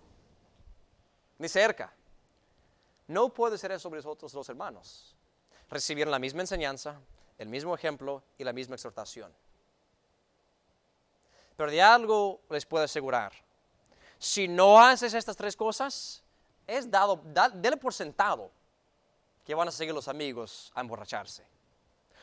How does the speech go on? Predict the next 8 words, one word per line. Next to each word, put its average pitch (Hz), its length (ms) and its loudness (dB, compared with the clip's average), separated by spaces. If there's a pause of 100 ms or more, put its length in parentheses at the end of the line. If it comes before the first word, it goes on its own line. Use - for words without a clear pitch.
(100)
Por 277 180 10
lo 269 160 12
menos, 320 560 10 (100)
si 220 220 4
haces 262 380 10
estas 240 260 2
tres 220 240 0
cosas, 254 480 4